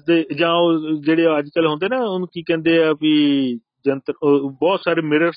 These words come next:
ਲਾਏ ਹੁੰਦੇ ਨੇ, ਡੋਰ ਖੋਲੋ ਉਧਰ ਫਸ ਜਾਂਦੇ, ਉਧਰ ਫਸ, ਬਣਾਏ ਹੁੰਦੇ ਨੇ, ਇੱਕ ਕਿਸਮ ਦੀ ਮੇਜ਼, ਅਹ, ਮਿਰਰ ਦੀ ਵੀ ਬਣਾਈ ਹੁੰਦੀ ਹੈ ਨਾ। ਸੋ ਇਹ, ਇਹ ਏਦਾਂ ਹੀ ਨਾ ਅਨੰਤ ਜਿਹੜੇ ਨੇ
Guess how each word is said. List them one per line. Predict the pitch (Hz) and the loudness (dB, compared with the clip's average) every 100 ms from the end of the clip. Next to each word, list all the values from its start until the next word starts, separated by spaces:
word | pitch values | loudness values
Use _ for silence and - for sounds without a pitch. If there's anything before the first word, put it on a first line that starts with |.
| 156 | -2
ਲਾਏ | 139 135 | 0 -2
ਹੁੰਦੇ | 127 131 | -4 -4
ਨੇ, | 135 135 | -4 -2
ਡੋਰ | 131 131 127 | 0 0 0
ਖੋਲੋ | 135 127 135 | -4 0 0
ਉਧਰ | 139 143 | 0 -2
ਫਸ | 127 113 | -4 -4
ਜਾਂਦੇ, | 127 127 | -4 -2
ਉਧਰ | 135 139 | -2 -4
ਫਸ, | 131 123 127 | -4 -4 -2
ਬਣਾਏ | 127 123 120 | -2 -2 -4
ਹੁੰਦੇ | 117 120 | -4 -4
ਨੇ, | 120 120 - _ _ _ _ - | -4 -6 -8 _ _ _ _ -10
ਇੱਕ | 135 - - | -10 -8 -6
ਕਿਸਮ | 127 131 | -4 -2
ਦੀ | 131 | -2
ਮੇਜ਼, | 131 127 127 135 | 0 0 0 -4
ਅਹ, | - 135 123 117 131 | -10 -8 -8 -6 -4
ਮਿਰਰ | 131 143 135 | 0 2 0
ਦੀ | 143 | -2
ਵੀ | |
ਬਣਾਈ | 127 120 113 | -4 -6 -8
ਹੁੰਦੀ | 110 107 110 | -10 -10 -8
ਹੈ | 110 | -8
ਨਾ। | 135 160 _ - - - _ _ | -8 -14 _ -20 -20 -20 _ _
ਸੋ | - 208 - | -2 -2 0
ਇਹ, | 190 208 | 0 0
ਇਹ | 185 185 180 | 0 0 0
ਏਦਾਂ | 165 202 | 0 -2
ਹੀ | 208 | 0
ਨਾ | 226 214 | -2 -2
ਅਨੰਤ | 185 196 202 - | -2 -4 -6 -10
ਜਿਹੜੇ | 196 180 180 | -4 -2 -2
ਨੇ | 180 175 175 170 | -2 -6 -8 -10